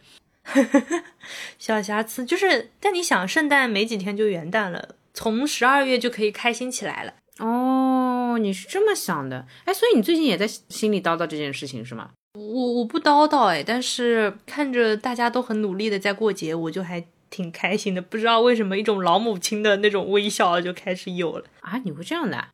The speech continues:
Speaker 1: 啊。
Speaker 2: 那只是人家商场的工作而已，你在开心些什么呀？
Speaker 1: <laughs> 还有一种感受是，你平时如果开心，因为我一直觉得开心好像是一种很形而上的东西，就是我开心我就开心了。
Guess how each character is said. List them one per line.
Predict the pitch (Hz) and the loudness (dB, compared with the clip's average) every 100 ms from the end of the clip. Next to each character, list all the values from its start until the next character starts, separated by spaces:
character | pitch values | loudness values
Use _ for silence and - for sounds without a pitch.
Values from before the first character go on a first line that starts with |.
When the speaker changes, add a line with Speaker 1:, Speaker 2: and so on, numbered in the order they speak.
| - | -6
Speaker 1:
啊。 | 190 175 - - _ _ - | -4 -4 -8 -20 _ _ -6
Speaker 2:
那 | 262 | -4
只 | 196 | -2
是 | 190 | 0
人 | 196 | 0
家 | 202 | 0
商 | 214 226 | 0 0
场 | 226 170 | 0 -4
的 | 131 | -6
工 | 160 185 | -4 -2
作 | 190 | 0
而 | 139 123 | -2 -4
已， | 127 117 - - _ _ | -6 -8 -12 -20 _ _
你 | 185 | -6
在 | 190 | -4
开 | 185 254 | -2 0
心 | 269 | 2
些 | 240 | 4
什 | 254 170 | 2 0
么 | 117 | -4
呀？ | - 139 - _ _ - - - | 0 0 0 _ _ -14 -12 -12
Speaker 1:
<laughs> | - - - - | -16 -20 -16 -16
还 | - 330 | 0 4
有 | 381 | 4
一 | 370 | 2
种 | 330 302 | 2 0
感 | 302 247 190 | 2 2 0
受 | 196 294 285 | 0 2 2
是， | 277 - 277 262 247 220 - _ - | 0 0 4 6 6 4 -2 _ 0
你 | 208 | 0
平 | 185 - 196 | 0 0 0
时 | 330 - 196 185 185 202 _ - | 2 0 0 0 0 -2 _ -6
如 | 190 240 | 0 0
果 | 269 226 | 2 2
开 | - 180 170 | 0 -6 -4
心， | 190 | -4
因 | 208 349 | -4 -2
为 | 330 | 2
我 | 196 - | 2 2
一 | 285 | -2
直 | - 208 | 0 -4
觉 | 196 165 | -2 -2
得 | 180 | -2
开 | 196 - 269 | -4 -2 0
心 | 277 285 285 | 0 0 -2
好 | - 143 | -4 -6
像 | - 226 254 | -2 0 2
是 | 254 277 247 | 0 0 0
一 | 247 | -2
种 | - 170 185 | -2 -2 -2
很 | 214 175 | -2 0
形 | 214 | 2
而 | 240 269 | 2 4
上 | 311 | 4
的 | 233 | 2
东 | 170 165 | 0 -4
西， | 180 | -4
就 | 165 | -2
是 | 240 | 2
我 | 262 180 | 4 4
开 | 160 269 294 | 4 4 4
心 | 294 311 | 4 4
我 | 220 | 4
就 | 175 | 2
开 | 175 208 | -2 -2
心 | 208 226 | 0 0
了。 | 208 - | 0 -2